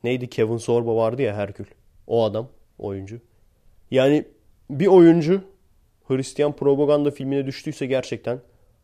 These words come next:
kariyeri bitmiş demektir yani. Yazık, üzüldüm kendisine. Her neyse, bütün film böyle geçiyor. İşte en sonunda Tanrı'yı kanıtlıyor, bilmem ne. O, ve bütün sınıfta işte hepsi "God's not dead, Tanrı ölmedi." falan diye ayağa kalkıyor falan böyle.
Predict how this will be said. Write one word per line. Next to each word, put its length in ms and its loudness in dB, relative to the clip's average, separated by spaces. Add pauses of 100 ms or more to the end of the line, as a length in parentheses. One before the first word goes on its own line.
kariyeri 380 -2
bitmiş 340 -14
demektir 340 -8
yani. 240 -12 (420)
Yazık, 300 -10
üzüldüm 360 -8
kendisine. 500 -10 (600)
Her 220 0
neyse, 460 -4
bütün 240 -4
film 340 -2
böyle 240 2
geçiyor. 460 -4 (560)
İşte 200 -18
en 200 2
sonunda 580 -4 (600)
Tanrı'yı 480 -4
kanıtlıyor, 640 -6 (360)
bilmem 380 -8
ne. 60 -4
O, 200 -2
ve 240 0
bütün 240 -6
sınıfta 420 -8
işte 400 -8 (580)
hepsi 340 -6
"God's 300 -2
not 240 -6
dead, 200 -8
Tanrı 280 -6
ölmedi." 380 -4
falan 320 -8
diye 80 -10
ayağa 340 -4
kalkıyor 420 -8
falan 320 -10
böyle. 300 -12